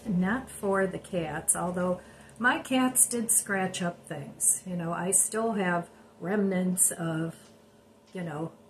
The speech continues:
claw marks in different places, and I actually got rid of, uh, my one recliner chair because it was all, you know,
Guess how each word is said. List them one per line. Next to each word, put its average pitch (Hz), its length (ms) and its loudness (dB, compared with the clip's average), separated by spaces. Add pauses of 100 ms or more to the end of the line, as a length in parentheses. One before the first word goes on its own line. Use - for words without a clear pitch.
(240)
claw 185 380 -2
marks 190 640 6
in 175 220 -4
different 180 380 -4
places, 180 680 2
and 160 240 -6 (340)
I 170 120 -6
actually 180 480 -2
got 170 260 -2
rid 185 180 2
of, 165 280 0 (500)
uh, 147 360 -8
my 165 280 0
one 180 360 2
recliner 233 680 0
chair 214 460 2
because 175 580 2
it 185 160 -2
was 190 180 2
all, 180 400 0 (640)
you 202 80 -6
know, 160 320 -4